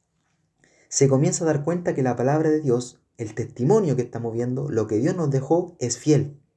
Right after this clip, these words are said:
y la empieza a leer, Nachito, en la noche,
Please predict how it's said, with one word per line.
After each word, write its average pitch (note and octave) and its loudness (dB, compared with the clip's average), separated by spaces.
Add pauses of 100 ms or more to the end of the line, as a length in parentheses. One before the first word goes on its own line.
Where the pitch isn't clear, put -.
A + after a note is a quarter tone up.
(380)
y B2+ -2
la A2+ 0
empieza C#3 2
a B2+ 2
leer, C#3 2 (600)
Nachito, G#2 -2
en G2+ -2
la G2 -2
noche, C#3 0